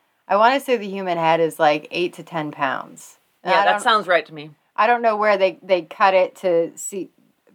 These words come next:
Speaker 1: but we'll, we'll say it's ten pounds. But ten pounds in a bag is heavier than you would expect it to be.
Speaker 2: Yeah, yeah, certainly.
Speaker 1: Like, imagine a good couple of books in there. It,
Speaker 2: Mm-hmm.
Speaker 1: that'd be a heavy sucker in a bag.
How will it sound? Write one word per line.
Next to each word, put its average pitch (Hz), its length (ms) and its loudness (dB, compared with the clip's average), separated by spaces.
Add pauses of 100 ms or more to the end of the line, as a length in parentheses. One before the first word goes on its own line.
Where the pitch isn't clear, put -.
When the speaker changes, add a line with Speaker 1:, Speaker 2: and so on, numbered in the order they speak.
Speaker 1:
but - 320 0
we'll, 226 180 4
we'll 277 140 4
say 277 220 4
it's 190 280 -8
ten 196 280 -4
pounds. 185 340 0
But - 160 -14
ten 320 240 0
pounds 262 420 2
in 220 220 -6
a 233 80 0
bag 180 760 0
is 185 460 -10
heavier 240 580 2
than 180 240 -6
you 170 380 -6
would 175 140 -6
expect 226 420 0
it 165 120 -14
to 165 100 -18
be. 117 260 -16 (580)
Speaker 2:
Yeah, 262 300 2 (180)
yeah, 214 200 2 (120)
certainly. 170 480 -2 (1040)
Speaker 1:
Like, 226 160 0
imagine 269 420 4
a 254 60 2
good 247 240 2
couple 254 300 2
of 196 120 -2
books 233 300 0
in 165 120 -10
there. 147 420 -10
It, 226 100 -2
Speaker 2:
Mm-hmm. 170 280 -6
Speaker 1:
that'd 277 200 2
be 294 120 0
a 277 80 4
heavy 262 260 -2
sucker 202 380 0
in 165 80 -6
a 156 60 -10
bag. 117 360 -6